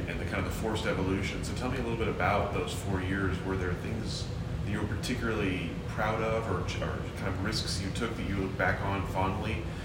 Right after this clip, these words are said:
uh, as you're kind of, kind of push the event forward and,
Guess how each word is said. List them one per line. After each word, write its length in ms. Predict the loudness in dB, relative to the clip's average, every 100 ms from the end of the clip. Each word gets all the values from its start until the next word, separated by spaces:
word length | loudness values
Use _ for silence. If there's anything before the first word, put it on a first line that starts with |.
| -4 0
uh, 40 |
as 320 | 4 4 2
you're 80 | 0
kind 200 | 0 0
of, 200 | -2 -2
kind 180 | -4 -2
of 60 | -2
push 140 | -2
the 80 | 0
event 220 | 0 0
forward 460 | 0 0 0 0
and, 80 | 0